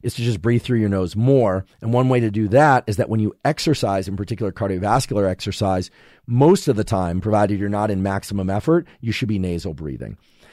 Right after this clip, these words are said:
Now, for a lot of people, nasal breathing during exercise is hard at first, but as you do it, because the sinuses have a capacity to dilate over time, you'll get better at it.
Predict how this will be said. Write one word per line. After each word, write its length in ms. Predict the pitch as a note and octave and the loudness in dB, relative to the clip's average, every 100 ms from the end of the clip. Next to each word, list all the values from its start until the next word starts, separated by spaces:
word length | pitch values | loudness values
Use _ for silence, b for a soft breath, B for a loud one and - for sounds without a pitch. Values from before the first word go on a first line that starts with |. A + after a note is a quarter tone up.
| b b | b b
Now, 160 | A#2 G2+ | -4 -2
for 160 | A#2 | 0
a 80 | A2+ | 0
lot 260 | B2 E3 F#3+ | 2 4 4
of 140 | - | 4
people, 440 | C3 A#2+ A#2 G#2+ b b b b | 0 2 2 2 b b b b
nasal 360 | C3 D#3 D#3 | 4 6 6
breathing 380 | A#2+ C#3 C3+ B2+ | 4 6 8 6
during 220 | A#2+ A2+ | 4 4
exercise 480 | G#2+ - A#2 G#2+ F#2+ | 2 0 0 0 0
is 100 | F#2+ | -4
hard 340 | - A2 A2+ | -2 2 2
at 120 | G#2 - | 2 -2
first, 460 | A#2 C3 G3+ - - - | 2 2 2 -2 -16 -4
but 160 | C3 - | -2 0
as 240 | B2+ D3 | 0 2
you 100 | C#3+ | 0
do 260 | A2+ C3+ C#3 | 2 6 6
it, 140 | A2+ | 4
because 300 | A2+ G2+ B2 | -2 -6 -6
the 100 | F#2+ | -4
sinuses 800 | - - B2+ C#3 D3+ - A2+ G2+ - b b | -8 -4 -2 0 0 0 -4 -4 -8 b b
have 200 | B2 C3+ | 0 0
a 60 | |
capacity 580 | B2 A2 A2 A2 B2 A2 | -2 -2 -2 -2 -4 -6
to 80 | F2 | -6
dilate 560 | D2+ F2+ G2 A#2+ F3 - | -6 -4 0 0 0 -2
over 240 | G#2 F#2+ | -2 -2
time, 400 | - G2+ A2 F#3 - b b - | -6 -4 -2 -2 -4 b b 0
you'll 140 | C3 | 2
get 260 | D3 - F#2 | 4 2 4
better 340 | B2+ C3 G2+ | 4 6 2
at 200 | D2 B1 | -2 -8
it. 240 | G#1+ - | -14 -18